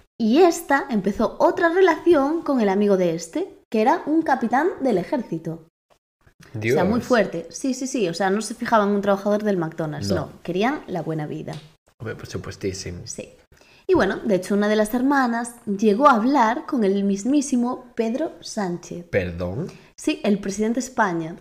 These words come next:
Speaker 1: Le contaba en una conversación que en uno de sus viajes iba a intentar traer a España a este militar.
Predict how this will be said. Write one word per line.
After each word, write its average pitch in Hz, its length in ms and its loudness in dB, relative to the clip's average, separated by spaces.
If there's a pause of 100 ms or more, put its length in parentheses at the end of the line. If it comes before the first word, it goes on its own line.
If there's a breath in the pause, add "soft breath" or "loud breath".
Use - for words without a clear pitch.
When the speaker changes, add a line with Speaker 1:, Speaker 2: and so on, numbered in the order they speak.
Speaker 1:
Le 208 180 -2
contaba 190 480 2
en 185 60 -2
una 277 180 -4
conversación 269 800 -2
que 214 120 -4
en 196 140 0
uno 226 160 -2
de 226 100 -2
sus 226 220 -6
viajes 233 680 -2
iba 214 200 -2
a - 20 0
intentar 208 400 -2
traer 202 320 -4
a 240 40 0
España 247 480 -4
a - 20 -4
este 233 180 -6
militar. 170 540 -2